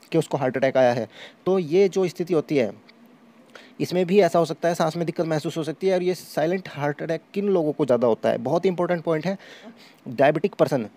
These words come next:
जिन लोगों को शुगर होती है उन लोगों को साइलेंट हार्ट अटैक होने का बहुत ज़्यादा खतरा होता है। वुमेन, महिलाओं को भी जो है साइलेंट हार्ट अटैक होने का खतरा काफ़ी ज़्यादा रहता है। और जिन लोगों को हार्ट फेलियर वगैरह होता है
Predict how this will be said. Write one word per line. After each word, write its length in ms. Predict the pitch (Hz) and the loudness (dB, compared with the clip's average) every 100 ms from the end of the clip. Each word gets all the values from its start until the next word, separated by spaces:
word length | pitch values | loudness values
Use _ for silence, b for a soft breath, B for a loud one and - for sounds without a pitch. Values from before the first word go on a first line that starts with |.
| 117 | -6
जिन 120 | 143 | -4
लोगों 220 | 170 160 | -4 -6
को 80 | 165 | -6
शुगर 260 | 180 170 160 | -6 -2 -2
होती 220 | 143 139 | -2 -4
है 80 | - | -4
उन 300 | 127 156 151 | -6 -6 -4
लोगों 220 | 139 139 | -4 -4
को 140 | 160 | -6
साइलेंट 420 | 147 127 139 151 | -6 -6 -6 -8
हार्ट 220 | 135 117 117 | -8 -6 -6
अटैक 180 | 127 | -8
होने 240 | 131 123 123 | -6 -6 -6
का 260 | 143 147 | -4 -4
बहुत 200 | 139 123 | -4 -4
ज़्यादा 220 | 123 127 139 | -4 -2 -2
खतरा 280 | 127 135 | -4 -4
होता 300 | 135 117 117 | -2 -2 -2
है। 160 | 123 120 B B B B | 0 -2 B B B B
वुमेन, 300 | 147 170 160 | 0 2 2
महिलाओं 440 | 123 120 147 151 | 0 -2 0 0
को 120 | 151 139 | 0 -4
भी 120 | 135 | -2
जो 100 | 135 | -2
है 160 | 151 | -4
साइलेंट 420 | 190 135 135 147 135 | -2 -2 0 -2 -4
हार्ट 160 | 135 | -6
अटैक 180 | 117 135 | -4 -4
होने 180 | 139 127 | -4 -4
का 100 | 139 | -6
खतरा 300 | 127 - 175 | -8 -6 -6
काफ़ी 280 | - - 120 | -6 -6 -4
ज़्यादा 260 | 113 110 | -2 -2
रहता 240 | 110 104 110 | -2 -2 -2
है। 160 | 110 - B B B B | -4 -8 B B B B
और 100 | 135 | 0
जिन 140 | 160 | 0
लोगों 240 | 165 160 151 | 0 -2 -4
को 60 | |
हार्ट 260 | 143 147 139 | 0 0 0
फेलियर 320 | 151 139 135 | 0 0 0
वगैरह 220 | 131 131 | 2 2
होता 260 | 131 123 127 | 2 0 0
है 260 | 127 117 | 0 0